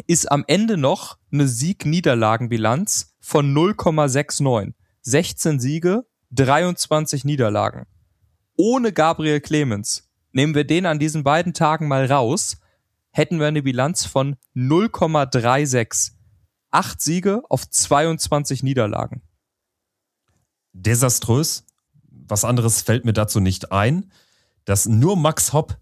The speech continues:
Speaker 2: die erste Runde noch gewinnt, neben Gabriel Clemens, ist ja, ist ja der absolute Wahnsinn. Vor allen Dingen eben, weil diese Leier auch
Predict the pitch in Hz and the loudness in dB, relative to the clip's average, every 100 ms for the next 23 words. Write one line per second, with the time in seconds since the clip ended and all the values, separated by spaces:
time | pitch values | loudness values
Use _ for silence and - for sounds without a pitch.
0 | - 101 104 - 123 98 107 98 92 104 | -8 -4 -2 0 0 2 2 4 4 2
1 | - - _ 117 90 123 127 95 113 98 | -2 -12 _ 0 2 2 2 0 0 0
2 | 92 92 95 90 95 101 98 92 90 85 | 0 0 -2 -2 0 0 0 -2 0 -2
3 | - - 87 82 76 - 80 80 67 71 | -2 -2 -2 -2 -4 -4 -4 -4 -6 -4
4 | 82 64 - - - - 113 98 151 123 | -4 -6 -12 -18 -14 -2 0 2 2 2
5 | 82 82 76 87 120 - - _ - 98 | 2 0 -2 0 -2 -4 -20 _ -2 0
6 | 101 110 - 98 101 107 92 95 104 147 | 2 0 -2 -2 0 2 2 2 2 2
7 | 101 80 131 _ _ _ 95 104 | 0 -2 -6 _ _ _ -2 -2